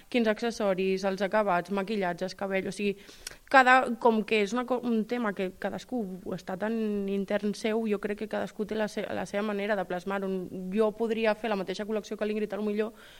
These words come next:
però el missatge seria molt diferent amb els accessoris i tots els complements que porto. O sigui, jo crec que és algo molt personal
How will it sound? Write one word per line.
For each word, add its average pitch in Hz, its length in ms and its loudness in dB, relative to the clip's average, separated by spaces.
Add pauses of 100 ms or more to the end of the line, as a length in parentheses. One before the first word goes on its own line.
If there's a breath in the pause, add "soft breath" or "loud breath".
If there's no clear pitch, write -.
(240 loud breath)
però 220 160 6
el 208 80 6
missatge 196 400 2
seria 214 240 2
molt 214 160 2
diferent 208 540 0 (100)
amb 214 400 2
els 196 80 -2
accessoris 202 800 -2
i 208 80 -4
tots 208 240 -2
els - 80 -10
complements 190 400 -2
que 190 160 -8
porto. 185 320 -2
O - 0 -
sigui, 185 240 -6 (480 loud breath)
jo 240 160 4
crec 226 160 2
que 240 80 2
és 226 80 0
algo 214 160 2
molt 214 240 2
personal 240 720 2